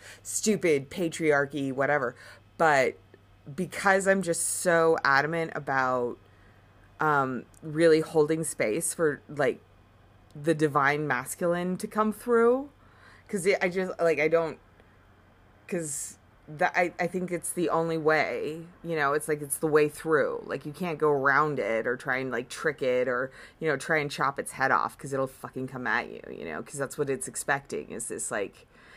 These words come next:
you know, fear-based mentality that we're all out to get them. But it's,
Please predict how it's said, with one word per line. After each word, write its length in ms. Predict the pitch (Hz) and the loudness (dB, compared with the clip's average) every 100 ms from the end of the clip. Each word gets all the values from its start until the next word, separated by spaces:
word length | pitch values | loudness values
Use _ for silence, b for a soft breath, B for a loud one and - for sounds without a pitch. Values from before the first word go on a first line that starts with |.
| B B | B B
you 80 | 151 | -4
know, 160 | 143 | -4
fear-based 720 | 120 - 175 160 151 139 131 - | -4 -6 0 0 4 2 2 -4
mentality 720 | 131 123 143 135 131 107 85 | -8 -2 2 4 4 -2 -4
that 180 | 101 82 | -6 -4
we're 160 | 131 135 | 2 2
all 160 | 135 | 4
out 200 | 131 120 | 2 0
to 80 | - | -6
get 280 | - 139 - | -8 -10 -4
them. 420 | 92 64 85 143 - b b b b _ | -4 -4 -12 -16 -18 b b b b _
But 140 | 160 139 | -2 0
it's, 220 | 135 | -2